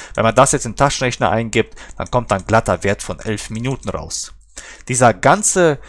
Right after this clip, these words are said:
ähm, Einholprozess würde insgesamt halt elf Minuten dauern.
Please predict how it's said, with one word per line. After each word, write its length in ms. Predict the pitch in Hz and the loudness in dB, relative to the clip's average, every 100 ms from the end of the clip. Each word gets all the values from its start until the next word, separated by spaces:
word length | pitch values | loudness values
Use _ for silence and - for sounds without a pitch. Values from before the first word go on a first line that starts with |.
| - - | -20 -6
ähm, 300 | - 107 95 | -2 -2 -4
Einholprozess 1400 | - 131 156 147 131 127 - - 98 - 143 165 - - | 0 2 4 2 2 2 2 -6 -6 0 2 2 0 -8
würde 420 | 98 101 156 151 | -10 0 2 2
insgesamt 840 | 139 165 170 - 139 110 120 131 - | 0 -2 -2 -2 -2 2 2 0 0
halt 340 | 107 - - | 0 0 -6
elf 260 | 95 92 - | -6 -6 -8
Minuten 380 | 113 156 - 107 | -6 -6 -4 -4
dauern. 340 | 80 73 80 | -4 -6 -14